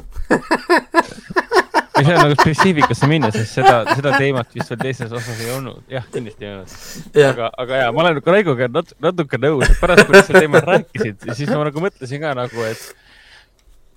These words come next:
Speaker 2: et nagu, aga äkki sa mõtled selle peale, et miks te ei saanud oma vahepeal, oma, oma teemasid vahepeal lahti, lahti rääkida? Äkki mitte sellepärast, et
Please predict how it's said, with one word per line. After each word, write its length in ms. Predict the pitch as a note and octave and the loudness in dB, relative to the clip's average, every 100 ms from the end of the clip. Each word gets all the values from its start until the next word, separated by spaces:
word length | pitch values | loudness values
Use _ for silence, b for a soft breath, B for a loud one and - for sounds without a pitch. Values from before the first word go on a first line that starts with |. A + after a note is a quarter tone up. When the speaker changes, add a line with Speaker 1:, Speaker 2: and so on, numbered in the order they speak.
| _ - | _ -8
Speaker 2:
et 760 | E3+ _ _ _ - - - - | -8 _ _ _ -14 -14 -16 -4
nagu, 240 | E3 E3+ - - | -4 -4 -6 -4
aga 240 | D#3+ E3+ | -2 0
äkki 320 | B3 - E3+ | 0 -2 -6
sa 120 | D3 D#3+ | -4 -2
mõtled 400 | G3 D4 - C3+ | -2 -2 -6 -10
selle 240 | - C3+ B2 | -6 -4 -2
peale, 360 | C3+ C3 B2+ | 0 0 0
et 80 | C3 | -2
miks 380 | F#3+ C#4 - - | -4 -6 -8 -8
te 140 | C#3 A2+ | -4 -4
ei 80 | A2+ | 0
saanud 320 | B2+ A2+ G#2 | 0 0 0
oma 220 | A#2+ A2+ | 0 2
vahepeal, 460 | A2 A#2+ A2 A2+ A2 F#2+ E2+ - | 2 2 0 0 -2 -4 -6 -4
oma, 200 | C#3 C3+ - | -2 0 0
oma 200 | C#3 C3 | 0 0
teemasid 400 | D3 C#3+ A#2+ A#2 | 0 -2 -4 -4
vahepeal 320 | B2 A#2 A#2 | -4 -4 -2
lahti, 380 | C3 B2 - G#2+ G#2+ | -4 -4 -10 -10 -4
lahti 340 | D#3+ - G3+ | -2 2 2
rääkida? 320 | A#2+ - - | 4 2 2
Äkki 160 | - - | -2 0
mitte 240 | G#3 D#4 | -2 -2
sellepärast, 720 | - A3 A#3 F3 D3 C3+ C3+ - | -2 0 2 2 0 -2 -4 -4
et 460 | A#3+ - - - | -4 -2 -4 -4